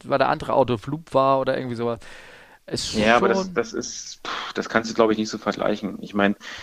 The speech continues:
Speaker 1: Hm.
Speaker 2: welche sieben drei sieben hast du? Welche,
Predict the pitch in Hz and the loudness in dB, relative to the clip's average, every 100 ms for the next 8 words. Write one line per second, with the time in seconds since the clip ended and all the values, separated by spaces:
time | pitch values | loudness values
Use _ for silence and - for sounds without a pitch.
0 | - 359 101 98 - 113 117 110 120 123 | -12 -8 -6 -4 2 2 2 0 2 2
1 | 113 107 113 120 117 110 104 113 - - | 2 2 2 2 0 -2 -2 -4 -4 -10
2 | 143 143 139 110 113 - 117 113 113 110 | -6 -4 -2 2 2 2 4 4 4 -2